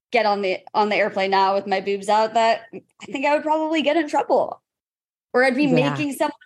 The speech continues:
Speaker 1: uncomfortable or, you know, like, there, there would be some type of conversation.
Speaker 2: Yeah, they would definitely. I don't know if they'd even let you take off. Uh, I've heard of them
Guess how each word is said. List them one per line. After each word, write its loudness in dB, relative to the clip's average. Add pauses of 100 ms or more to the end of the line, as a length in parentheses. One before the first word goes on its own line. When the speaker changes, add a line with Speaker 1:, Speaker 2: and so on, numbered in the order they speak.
Speaker 1:
uncomfortable 0
or, 0
you -2
know, 0
like, 0 (360)
there, 0
there 2
would 0
be 2
some 0
type -2
of 0 (300)
conversation. 0 (920)
Speaker 2:
Yeah, 2
they 2
would 2
definitely. -2
I 2
don't 4
know 4
if -2
they'd -2
even -6
let -4
you -10
take -8
off. -2
Uh, 0
I've 0
heard -2
of -6
them -2